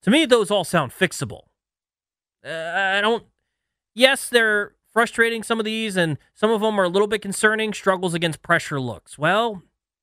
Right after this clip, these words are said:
you just saw Sam Howell struggle against pressure looks. I still think that's coachable, right? I, I think that's something that's fixable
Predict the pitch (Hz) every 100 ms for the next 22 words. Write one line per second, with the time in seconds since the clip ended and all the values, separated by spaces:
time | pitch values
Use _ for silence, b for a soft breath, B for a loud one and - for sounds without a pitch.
0 | _ _ _ _ 131 127 190 - 190 175
1 | - 180 160 147 151 131 120 - - 151
2 | 131 123 110 101 _ _ _ 139 143 135
3 | - 143 - 127 107 76 _ - _ _
4 | _ _ - 170 - 269 214 180 156 -
5 | 214 196 127 101 69 _ 147 180 180 180
6 | 175 226 226 208 214 196 185 - 208 -
7 | 139 123